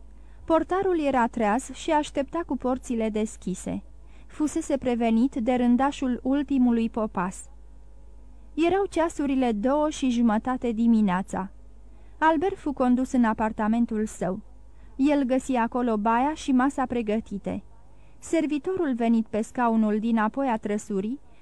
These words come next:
îi aștepta poruncile. Baptistin, care călătorise pe scaunul din față, îl servea pe conte. Albert făcu baie, mâncă și se culcă. Zgomotul melancolic al mării agitate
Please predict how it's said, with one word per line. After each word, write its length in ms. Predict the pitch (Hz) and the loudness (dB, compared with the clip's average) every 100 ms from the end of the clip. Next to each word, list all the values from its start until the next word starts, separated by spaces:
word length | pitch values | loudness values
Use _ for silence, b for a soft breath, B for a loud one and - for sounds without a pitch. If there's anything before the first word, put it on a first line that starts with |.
| b | b
îi 160 | 330 330 | 2 2
aștepta 440 | 302 - 269 - 330 | 2 0 -4 -2 -4
poruncile. 760 | 294 254 190 190 - 190 196 196 - - - - - - - | 0 0 2 0 -2 -4 -4 -8 -16 -20 -20 -20 -20 -20 -6
Baptistin, 800 | 247 269 262 240 233 - 226 311 b b - | 2 2 2 -2 -4 -2 0 0 b b -2
care 240 | 330 320 | 2 2
călătorise 680 | 302 302 277 277 269 330 294 | 0 0 0 0 0 0 -2
pe 140 | 247 214 | -2 -4
scaunul 560 | - 240 226 214 202 | -2 0 2 2 0
din 220 | 208 214 | 0 0
față, 500 | 214 214 196 - 254 311 b b - | 0 0 -2 -2 -6 -8 b b -2
îl 180 | 339 | 0
servea 440 | 339 311 277 262 349 | 2 0 0 2 0
pe 120 | 320 | -2
conte. 520 | 269 202 170 190 214 - - - - - - - - - - | -4 -2 -2 -2 -6 -12 -18 -20 -20 -20 -20 -20 -20 -10 2
Albert 420 | 320 320 370 381 | 4 4 2 0
făcu 280 | 247 - 226 | -2 0 0
baie, 380 | 202 202 233 | 2 2 4
mâncă 440 | 294 262 226 - 254 | 4 6 4 2 -2
și 180 | - 302 | 0 -2
se 180 | 277 | -2
culcă. 500 | 262 226 233 220 180 - b b b b b b | -2 -4 -4 -4 -6 -8 b b b b b b
Zgomotul 640 | 269 277 339 392 370 311 285 | -4 -2 0 0 0 0 2
melancolic 920 | 277 277 247 247 - 254 214 190 - | 4 4 4 4 2 0 0 -2 -6
al 260 | - 247 247 | 0 2 6
mării 380 | 254 285 269 220 | 6 4 4 2
agitate 720 | 208 208 220 226 226 277 320 | 2 0 -2 -2 -2 -2 -6